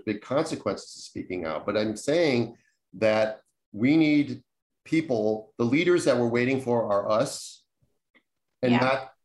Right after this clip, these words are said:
Speaker 1: we shouldn't be waiting for somebody else. And we need to resist, hashtag resist. And, you know, I was just thinking the other day, because, um, I'm in Texas, somebody I know has a partner in the military.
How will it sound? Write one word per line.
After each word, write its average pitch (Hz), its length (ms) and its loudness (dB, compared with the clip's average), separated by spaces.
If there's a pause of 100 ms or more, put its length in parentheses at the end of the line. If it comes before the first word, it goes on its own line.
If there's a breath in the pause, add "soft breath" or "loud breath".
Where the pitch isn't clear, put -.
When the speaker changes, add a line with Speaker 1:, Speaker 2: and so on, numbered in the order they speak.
(120)
Speaker 1:
we 123 140 2
shouldn't 156 240 0
be 131 80 2
waiting 123 300 2
for 117 80 -6
somebody 107 440 -2
else. 98 240 0
And 101 120 -2
we 110 80 0
need 120 200 0
to 123 100 -2
resist, - 680 -2
hashtag 110 500 -2
resist. 101 680 -6 (960)
And, 143 140 4
you 143 80 6
know, 147 520 4
I 131 80 0
was 135 140 0
just - 180 -2
thinking 151 300 2
the 127 60 2
other 120 140 0
day, 117 180 0
because, 120 400 -4
um, 107 360 0 (140)
I'm 113 100 0
in 127 120 2
Texas, - 680 -2 (200)
somebody 123 360 2
I 117 80 2
know 113 580 0
has 110 300 0
a 107 60 -10
partner 113 480 -2
in 107 80 0
the 107 40 2
military. 110 800 0